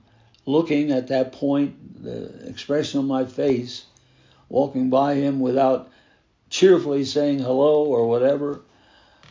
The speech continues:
was, uh, uh, communicating with him, but it was communicating something that was not true.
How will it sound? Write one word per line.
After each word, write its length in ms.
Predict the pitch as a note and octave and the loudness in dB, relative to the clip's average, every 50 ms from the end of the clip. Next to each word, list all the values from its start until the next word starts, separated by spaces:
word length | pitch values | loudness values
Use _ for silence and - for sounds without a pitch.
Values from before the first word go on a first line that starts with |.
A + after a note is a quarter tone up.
| - _ | -20 _
was, 460 | - - E2+ F2 - - A#2 G2 B2 | -6 -4 -2 0 0 -2 -2 -2 -2
uh, 300 | C3 - - B2 B2 - - - - - - - | -2 0 -2 -4 -6 -10 -14 -18 -20 -20 -20 -20
uh, 480 | - - - - - - - - - - - - - - - - - - - - - - - | -20 -16 -12 -12 -10 -10 -12 -14 -16 -18 -18 -18 -18 -18 -16 -16 -16 -16 -18 -18 -20 -20 -10
communicating 680 | - C#3+ D3 D3+ D#3 D3 C#3+ B2+ D3 C#3+ C3+ C3+ C3+ C3 | -8 -4 -2 -2 -2 -2 -2 -2 -2 -2 0 0 -2 -2
with 140 | B2+ B2 B2+ | -4 -4 -4
him, 280 | C#3 C#3 C3 B2 B2 | -4 -4 -4 -4 -4
but 120 | B2+ A#2+ B2 | -4 -4 -4
it 80 | B2 | -4
was 160 | A#2+ A#2+ A2+ | -6 -8 -10
communicating 760 | G2+ - - C3 C#3 C#3+ C#3+ C#3 C3 A2+ B2 C3+ C#3 C3 B2 A#2 | -10 -10 -8 -6 -4 -4 -2 -4 -4 -6 -6 -4 -4 -4 -6 -6
something 420 | - - C3+ C3 B2+ - C3 B2+ | -4 -4 -4 -4 -4 -6 -4 -4
that 80 | B2+ B2 | -4 -4
was 140 | B2 A2+ | -4 -6
not 260 | A2+ B2 A#2+ A#2 A#2 - | -6 -6 -6 -6 -8 -6
true. 380 | - C3+ C3+ A#2+ A2 - - | -2 0 0 0 -2 -6 -10